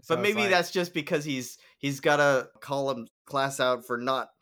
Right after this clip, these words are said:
Speaker 2: keeping up with Class one A.
Speaker 1: Uh, maybe. It's possible.
Speaker 2: Or maybe that's just his way. <laughs> Just shouting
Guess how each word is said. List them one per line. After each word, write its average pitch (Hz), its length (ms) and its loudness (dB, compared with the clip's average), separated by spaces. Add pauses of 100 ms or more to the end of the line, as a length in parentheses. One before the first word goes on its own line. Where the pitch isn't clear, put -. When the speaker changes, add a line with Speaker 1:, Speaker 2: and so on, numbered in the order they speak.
(120)
Speaker 2:
keeping 147 360 -2
up 170 180 0
with 110 160 -6
Class 104 400 -6
one 101 220 -6
A. 87 520 -14
Speaker 1:
Uh, 127 280 -2
maybe. 110 560 -6 (160)
It's - 100 -20
possible. 104 640 -6 (220)
Speaker 2:
Or 135 100 2
maybe 139 240 0
that's 139 220 2
just 139 180 -4
his 113 180 -6
way. 107 340 0 (160)
<laughs> - 140 -20
Just - 180 -6
shouting 113 520 0